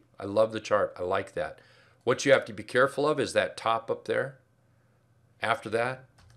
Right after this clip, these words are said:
you know, I think that's a nice looking chart. But earnings are on the fifteenth. I'm not gonna get it nowhere near my watch list. I don't wanna taint my watch list.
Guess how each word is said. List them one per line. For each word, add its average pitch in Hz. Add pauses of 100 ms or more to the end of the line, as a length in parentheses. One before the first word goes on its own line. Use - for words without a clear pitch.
(460)
you -
know, 143
I 123
think 123
that's 110
a 98
nice 104
looking 107
chart. - (440)
But 117
earnings 131
are 127
on 127
the 120
fifteenth. 151 (240)
I'm 104
not 110
gonna 110
get 107
it 113
nowhere 113
near 104 (380)
my 90
watch 82
list. - (920)
I 90
don't 95
wanna 110
taint - (300)
my 98
watch 95
list. -